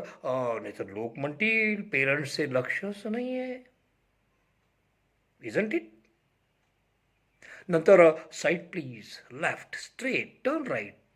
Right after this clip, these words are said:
take, take this lane, school, mummy, dad, grandappa, grandma, teacher, books, sweet home, birthday, Mother's Day, all days, doggy." परत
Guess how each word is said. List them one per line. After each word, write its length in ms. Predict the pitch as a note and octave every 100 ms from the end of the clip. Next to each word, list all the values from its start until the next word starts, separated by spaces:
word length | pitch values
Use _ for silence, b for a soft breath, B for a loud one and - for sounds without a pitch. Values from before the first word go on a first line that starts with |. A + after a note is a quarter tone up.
| C4
take, 460 | D4+ - - -
take 260 | C#3+ C4+ C#4 B3+
this 160 | -
lane, 260 | B2 - G3
school, 640 | - - E4+ C#4 C3+ G#2+
mummy, 500 | D#3 D#4 C#4+ A#3 D3
dad, 360 | C3+ D4 B3 D3+ B B -
grandappa, 760 | E3+ A#3 C4 - D#3 B2 A2+ - - G#3
grandma, 640 | C#4+ D4 B3 E3 A#2+ A#2 -
teacher, 560 | B3+ - - A#3 F3 B2 G#2 G2 - E3+
books, 440 | E4+ F4 B3 C#3+ - B B B -
sweet 260 | C#4 F4 E4+ -
home, 340 | G3 D#3 C3
birthday, 680 | D#3+ E4+ - A#3 G3+ E3 C3
Mother's 400 | A3+ F#4+ E4+ -
Day, 300 | G#3+ F#3 D#3+ B B B3+
all 260 | E4+ F#4
days, 720 | B3+ A#3 G3+ E3 C3 - -
doggy." 460 | A#3 D4+ F4 F4+ E4+ - - _ _ _ _ _ _ _ _ _ _ _ _ _ _ _ _ _ _ _ _ _
परत 160 | G#3+